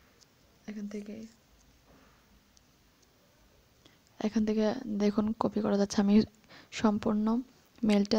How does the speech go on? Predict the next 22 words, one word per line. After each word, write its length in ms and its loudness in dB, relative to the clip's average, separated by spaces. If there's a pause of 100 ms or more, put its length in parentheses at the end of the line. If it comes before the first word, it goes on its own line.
(100)
সিলেক্ট 320 2
করলাম, 180 2
সিলেক্ট 320 2
করার 200 4
পর 100 0
এখান 240 0
থেকে 240 -2
কপি 180 2
করা 220 2
যাবে 260 -2 (1000)
এবং 260 -4 (140)
আপনি 300 -6
ইচ্ছা 160 0
করলে 140 2
নতুনভাবে 440 6
আবার 220 4
বানিয়ে 300 0
নিতে 300 -4
পারেন। 200 -6 (4000)
এখান 180 2
থেকে 160 4
আপনার 160 2